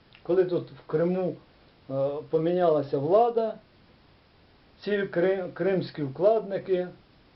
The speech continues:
залишилися, покинув це все, і вони залишилися з носом, да? Тут,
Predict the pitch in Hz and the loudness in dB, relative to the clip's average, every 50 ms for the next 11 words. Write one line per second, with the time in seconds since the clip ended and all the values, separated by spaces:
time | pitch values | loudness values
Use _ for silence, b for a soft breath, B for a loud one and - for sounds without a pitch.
0 | _ _ _ _ _ _ _ _ _ _ _ _ - 127 - 147 147 139 139 135 | _ _ _ _ _ _ _ _ _ _ _ _ -20 -6 -2 0 2 2 0 -2
1 | - - 180 196 190 185 175 - - 165 156 139 135 - - _ _ _ - 156 | -2 -2 0 0 0 0 0 -2 -4 -4 -4 -4 -6 -10 -20 _ _ _ -4 -4
2 | 135 - 214 220 220 214 202 175 143 - - 175 156 135 - - 180 175 175 - | -4 0 0 0 0 0 -2 -4 -6 -6 -6 -6 -6 -6 -4 -2 -2 -2 -4 -6
3 | - 170 180 196 208 214 240 285 - - _ _ _ _ _ _ _ _ 117 113 | -10 -10 -8 -8 -8 -8 -10 -14 -18 -20 _ _ _ _ _ _ _ _ -8 -6
4 | 123 127 135 147 165 180 185 185 - - _ _ - 113 117 120 113 113 113 - | -4 -2 -2 -2 -2 -4 -6 -12 -18 -20 _ _ -16 -12 -10 -10 -10 -10 -12 -12
5 | - 143 143 147 147 139 131 - - 139 135 131 - - _ _ _ _ - 107 | -8 -6 -6 -6 -6 -8 -10 -12 -14 -14 -14 -16 -18 -20 _ _ _ _ -20 -16
6 | 104 123 127 113 95 85 - - - - - - - 123 127 131 127 - _ _ | -12 -10 -10 -10 -12 -14 -18 -20 -20 -20 -20 -18 -16 -16 -16 -16 -18 -20 _ _
7 | _ _ _ _ _ _ _ _ b b b b b b b b b _ _ _ | _ _ _ _ _ _ _ _ b b b b b b b b b _ _ _
8 | _ _ _ _ _ - 165 170 165 | _ _ _ _ _ -4 -4 -4 -4